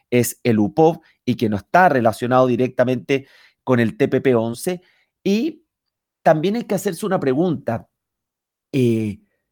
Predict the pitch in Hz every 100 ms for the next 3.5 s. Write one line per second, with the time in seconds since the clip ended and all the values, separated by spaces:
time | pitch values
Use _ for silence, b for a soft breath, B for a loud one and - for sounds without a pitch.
0 | _ _ 135 123 - 90 _ _ _ _
1 | _ _ _ _ _ _ _ _ _ _
2 | _ _ - 226 240 214 240 247 214 135
3 | 117 107 90 113 -